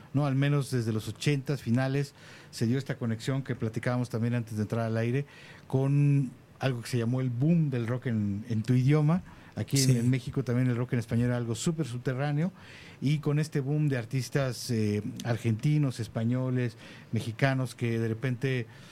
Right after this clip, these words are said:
Speaker 1: tumbaron las puertas y de las radios y entraron a las radios populares, pues afortunadamente el rock en español se volvió algo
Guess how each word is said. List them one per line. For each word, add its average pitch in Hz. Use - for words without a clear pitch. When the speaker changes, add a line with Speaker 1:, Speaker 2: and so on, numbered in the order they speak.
Speaker 1:
tumbaron 139
las 123
puertas 139
y 117
de 113
las 117
radios 143
y 131
entraron 127
a -
las 110
radios 127
populares, 131
pues 127
afortunadamente 143
el 120
rock 123
en 127
español 120
se -
volvió 113
algo 110